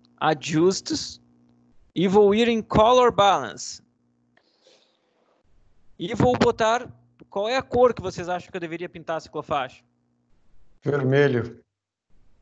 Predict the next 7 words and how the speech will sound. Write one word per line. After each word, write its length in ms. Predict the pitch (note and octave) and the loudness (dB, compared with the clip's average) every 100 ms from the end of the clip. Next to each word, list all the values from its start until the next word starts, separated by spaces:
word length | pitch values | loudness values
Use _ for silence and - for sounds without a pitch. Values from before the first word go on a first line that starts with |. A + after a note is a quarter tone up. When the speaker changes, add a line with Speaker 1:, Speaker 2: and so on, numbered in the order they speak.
| _ _ _ _ _ _ _ _ _ _ _ _ _ - - - - | _ _ _ _ _ _ _ _ _ _ _ _ _ -20 -20 -20 -10
Speaker 1:
Professor, 920 | B3+ C#4 C#4+ C4 - - C4+ D4 C4 | -4 -4 -4 -6 -8 -10 -8 -6 -8
que 160 | - A#3 | -12 -10
rapidez! 1000 | B3 - G3 F#3 A#3 C4 F3 - - - | -8 -8 -10 -10 -6 -4 -4 -8 -18 -18
É 160 | - G#3+ | -14 -12
isso 180 | G#3+ A3 | -10 -10
aí 140 | A3 | -8
mesmo. 500 | G#3+ A3 G#3+ C#3+ | -4 -2 -4 -6